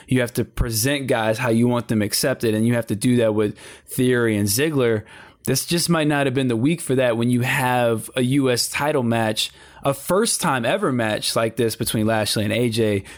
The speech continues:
when you could have presented it as a main event type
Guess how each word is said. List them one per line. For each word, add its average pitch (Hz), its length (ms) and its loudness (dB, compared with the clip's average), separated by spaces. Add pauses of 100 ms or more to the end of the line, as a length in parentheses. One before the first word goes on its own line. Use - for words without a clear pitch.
when 117 120 0
you 123 80 2
could 143 160 -2
have 131 80 -4
presented 127 480 0
it 113 140 2
as 113 200 0
a 107 80 2
main 127 460 2
event 127 500 -2
type 113 440 -2